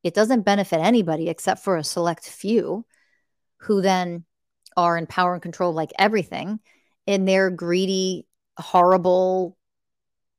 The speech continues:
self-centered ways of living, where they keep everyone else low on the totem pole so they can have it all.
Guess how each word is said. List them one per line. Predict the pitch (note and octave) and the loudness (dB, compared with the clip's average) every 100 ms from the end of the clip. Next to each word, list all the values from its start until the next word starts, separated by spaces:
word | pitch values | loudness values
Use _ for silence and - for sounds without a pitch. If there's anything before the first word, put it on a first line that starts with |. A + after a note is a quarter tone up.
| _ | _
self-centered | - - F3+ F3 - F3 F3 E3+ - | -10 -2 -2 -2 -4 -4 -2 -4 -4
ways | F3 F3 E3 | 0 0 0
of | E3 E3 | -4 2
living, | A#3 G3 E3+ F#3 B3 _ _ | 2 2 -4 -6 -6 _ _
where | - G3 | -2 2
they | F#3+ | 2
keep | F#3 G#3+ - | 0 -4 -4
everyone | - F3 G3 G#3 G3+ | -2 0 2 2 2
else | F#3 G3+ - | 0 0 -2
low | F#3 D#3+ E3 | 2 2 2
on | G3 | -2
the | |
totem | A3 G#3 F3+ E3+ | -2 0 0 -2
pole | D3+ D#3 D3+ G3 | -2 0 0 -2
so | G3 G#3 | -4 -4
they | F3 E3+ | -2 -2
can | A3 | -4
have | F#3 G#3 A3+ | -4 -4 -2
it | F3 | -2
all. | E2+ A#1 - | -2 -4 -10